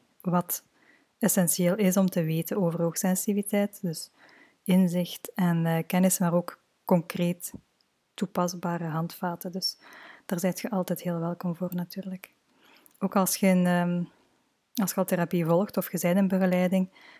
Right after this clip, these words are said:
bij een psycholoog of psy-, psychiater, eh, of therapeut, dan kan de cursus u ook net die aanvullende handvaten geven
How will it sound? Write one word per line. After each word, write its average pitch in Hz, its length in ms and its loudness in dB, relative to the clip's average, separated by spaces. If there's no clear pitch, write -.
bij 170 180 2
een 180 60 2
psycholoog 180 420 2
of 175 160 -2
psy-, - 340 -10
psychiater, 165 840 -6
eh, 160 300 -6
of 156 80 -12
therapeut, 175 720 -4
dan 165 600 -2
kan 190 180 4
de 180 80 2
cursus 190 380 0
u 180 140 2
ook 175 180 0
net 180 340 0
die 165 400 -2
aanvullende 208 920 4
handvaten 180 640 0
geven 180 520 0